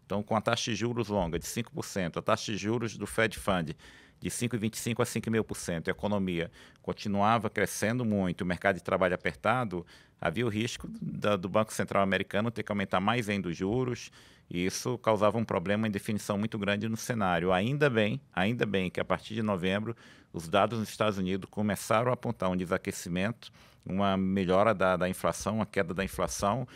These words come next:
e o efeito da política monetária restritiva. Então, a gente teve uma queda de juros, é, inclusive nos títulos do, do, do Tesouro Americano em novembro, e isso animou muito,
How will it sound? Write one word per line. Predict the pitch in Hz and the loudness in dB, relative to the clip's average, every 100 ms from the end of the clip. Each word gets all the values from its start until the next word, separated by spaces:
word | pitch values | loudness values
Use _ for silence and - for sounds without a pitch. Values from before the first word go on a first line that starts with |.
| - - | -20 -12
e | 113 | -2
o | 139 | -2
efeito | 131 - 113 117 | 0 2 0 0
da | 135 | -4
política | - 117 - 117 | 0 -2 -2 -2
monetária | 117 98 104 101 | 0 2 0 -2
restritiva. | 110 - 117 - 92 78 78 - - | -4 -6 -8 -4 -4 -2 -4 -8 -14
Então, | - | -6
a | 92 | -4
gente | 101 - | -4 -4
teve | 98 | -2
uma | 101 | -2
queda | - 101 110 117 | -2 2 2 0
de | 110 | -4
juros, | 95 90 92 85 - - - _ - | -2 0 -2 -6 -12 -18 -20 _ -4
é, | 90 90 | 0 0
inclusive | 87 98 95 107 | -2 -2 -2 0
nos | 113 101 | -2 -2
títulos | - 104 113 - | -4 -6 -6 -6
do, | 104 - - | -8 -8 -14
do, | 87 95 92 90 85 82 - | -6 -2 0 -2 -2 -6 -10
do | - 87 | -8 -8
Tesouro | - 85 107 107 | -6 -2 2 4
Americano | 104 92 - 87 87 | 2 2 0 -2 0
em | 92 | 0
novembro, | 95 80 92 117 127 - - _ | 0 0 0 0 -4 -8 -18 _
e | - | -4
isso | 92 113 | 0 0
animou | 110 104 120 | 2 2 2
muito, | 104 107 131 - - - | 2 0 -2 -4 -6 -8